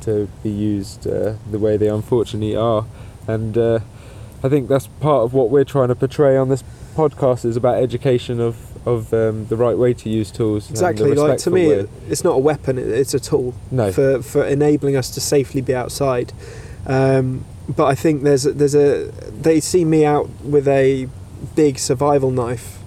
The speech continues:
Speaker 2: that looks a bit military, a bit tactical, and the immediate assumption is, "Oh, I'm either compensating for something or, um, I've
Speaker 1: Yeah.
Speaker 2: got the wrong in-, wrong intentions."
Speaker 1: No, I
Speaker 2: But
Speaker 1: know.
Speaker 2: actually, they're really useful tools, and I,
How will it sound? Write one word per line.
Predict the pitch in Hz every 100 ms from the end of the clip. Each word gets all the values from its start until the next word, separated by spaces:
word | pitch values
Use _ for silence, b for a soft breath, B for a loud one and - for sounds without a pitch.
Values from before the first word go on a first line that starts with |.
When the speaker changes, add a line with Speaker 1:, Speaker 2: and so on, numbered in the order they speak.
| - -
Speaker 2:
that |
looks | 139 147 -
a |
bit | 147 143
military, | 147 143 - 127
a |
bit | 120 131
tactical, | - - - - 123 120 B B B B B
and | 139 143 143 131 - - -
the | 151
immediate | 156 175 143 127
assumption | - 143 120 - 123
is, | 120 120
"Oh, | 123 120 117 - - -
I'm | - 135
either | 147 135 131
compensating | 117 - 143 135 - 127 120
for | 123
something | 120 123 117 131 127 131
or, | 135 127 127 117 B B B B -
um, | 131 127 127 123 123 123 - - -
I've | 135 123
Speaker 1:
Yeah. | 107
Speaker 2:
got | 143 135
the |
wrong | 135 139
in-, | 135 131 127
wrong | 131 139
intentions." | 135 123 156 151 - 120 113 - -
Speaker 1:
No, | 123 120
I | 113
Speaker 2:
But | -
Speaker 1:
know. | 151
Speaker 2:
actually, | - - 160 143
they're | 123 156
really | 147 180 196
useful | 151 165 - 143
tools, | - 175 131 110
and | - 127
I, | 135